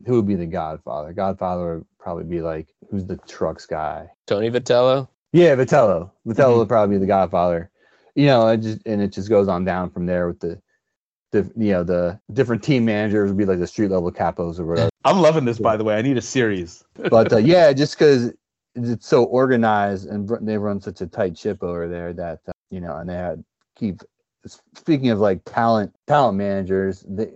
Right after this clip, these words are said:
Speaker 1: who have they gotten on their team when they were way young? That, like, uh,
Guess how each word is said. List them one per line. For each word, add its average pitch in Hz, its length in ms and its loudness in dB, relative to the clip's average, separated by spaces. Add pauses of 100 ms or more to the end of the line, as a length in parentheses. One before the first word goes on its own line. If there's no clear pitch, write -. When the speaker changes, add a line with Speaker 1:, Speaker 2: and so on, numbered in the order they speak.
Speaker 1:
who 143 240 2
have 117 100 -2
they 104 380 0 (260)
gotten 113 200 -2
on 98 120 -4
their 90 120 -6
team 92 220 -8
when 92 120 -4
they 90 80 -4
were 87 140 -8
way 90 240 0
young? 87 320 -6
That, 87 220 -10
like, 87 260 -14
uh, 87 380 -12